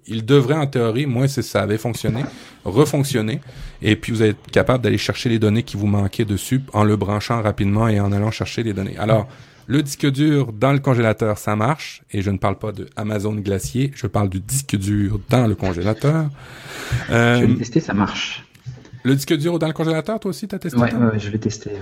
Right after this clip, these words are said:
Speaker 2: Avant, avant les S S D, oui, je l'ai testé aussi.
Speaker 1: Ouais, c'est vrai, parce qu'avec le S S D, je sais,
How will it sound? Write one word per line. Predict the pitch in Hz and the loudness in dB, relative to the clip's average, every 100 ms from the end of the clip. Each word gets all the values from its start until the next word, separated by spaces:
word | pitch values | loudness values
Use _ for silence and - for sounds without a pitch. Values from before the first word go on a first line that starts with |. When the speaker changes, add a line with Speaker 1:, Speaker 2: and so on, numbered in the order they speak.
| 101 - | -10 -4
Speaker 2:
Avant, | 113 120 120 | -2 0 -2
avant | 117 123 | -2 0
les | 123 117 | 0 0
S | 117 | 0
S | 117 107 | 0 0
D, | 123 | 0
oui, | 110 107 | 0 -2
je | 98 | -2
l'ai | 110 | -6
testé | 107 - - | -8 -12 -12
aussi. | - - - _ _ _ - - - - _ _ _ _ _ _ _ _ _ _ _ 110 | -12 -16 -18 _ _ _ -20 -20 -20 -20 _ _ _ _ _ _ _ _ _ _ _ 2
Speaker 1:
Ouais, | 139 139 - | 4 4 0
c'est | - | -2
vrai, | 110 120 | 0 2
parce | 117 104 | 0 -2
qu'avec | 107 110 113 | -2 -2 0
le | 110 | 0
S | 107 | 2
S | 107 104 | 0 0
D, | 120 | 0
je | 120 110 | 0 -2
sais, | 101 107 | -2 -6